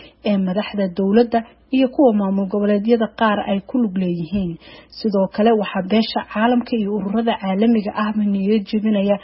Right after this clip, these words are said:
xaaladda amniga ee sii xumaanaysa iyo kala fogaanshiyaha siyaasadeed ee dowladda dhexdeeda ka taagan. Haddaba, halis intee la eg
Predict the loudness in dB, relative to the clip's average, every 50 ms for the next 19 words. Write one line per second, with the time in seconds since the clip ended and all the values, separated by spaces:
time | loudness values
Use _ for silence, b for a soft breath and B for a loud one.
0 | B B B B -8 -4 0 2 4 4 2 2 -2 -2 0 2 4 4 4 4
1 | 2 2 0 -2 -4 -2 0 0 0 0 2 2 2 4 4 2 0 0 -4 -6
2 | -12 -16 -18 B B B B B B B 2 4 4 4 4 2 0 0 0 -2
3 | -4 -2 0 0 0 0 -2 -4 -2 0 0 0 -2 -4 -4 -2 -2 -2 -2 -4
4 | -8 -8 -4 -4 -4 -2 -2 -2 -2 0 0 0 2 2 0 0 -2 -4 -6 -6
5 | -6 -4 -4 -4 -4 -4 -6 -8 -12 -14 -12 -14 -14 -16 -16 -18 -20 -20 -20 _
6 | _ b b b b b b b b b b -4 -4 2 2 4 4 4 2 2
7 | 0 0 -2 -2 -2 0 2 4 4 6 6 6 4 2 0 -4